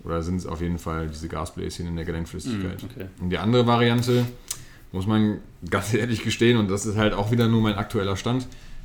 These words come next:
Speaker 1: äh, weiß man nicht, warum manche Gelenke ständig knacken, bei jeder Bewegung. Also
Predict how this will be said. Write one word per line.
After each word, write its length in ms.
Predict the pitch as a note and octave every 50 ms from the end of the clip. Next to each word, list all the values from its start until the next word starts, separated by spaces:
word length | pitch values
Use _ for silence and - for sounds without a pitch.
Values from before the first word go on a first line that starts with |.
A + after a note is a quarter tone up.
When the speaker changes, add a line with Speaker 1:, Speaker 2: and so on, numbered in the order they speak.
| - - - - - -
Speaker 1:
äh, 360 | G2 G2 G2 F#2+ F#2+ F#2+ F#2+ F#2+ F#2 - - - - - - - -
weiß 180 | - B2 -
man 120 | - G2 F2+
nicht, 240 | F2+ F2 - - - - - - - - - - - - - - -
warum 280 | G2 F#2+ G2 G#2 G#2+ G#2+
manche 300 | G#2+ G#2+ G#2+ G#2+ A2+ G#2
Gelenke 540 | G#2+ G#2 G#2 G#2+ G#2 G#2+ G#2 G#2 G#2 F#2+ - - - - - -
ständig 380 | - - G#2+ A#2+ C3 B2 B2
knacken, 340 | - B2 A#2+ - - C3 C3 B2 - - - - - _ - _ _ _ _ _ - - - _ _ _ - - - -
bei 80 | - F2+
jeder 240 | F#2+ G#2+ G#2 G#2+ G#2
Bewegung. 560 | F#2+ F#2+ E2 G#2 A2+ A2+ A#2+ A#2+ A#2+ A#2 - -
Also 260 | F#2+ F2 F#2+ F#2+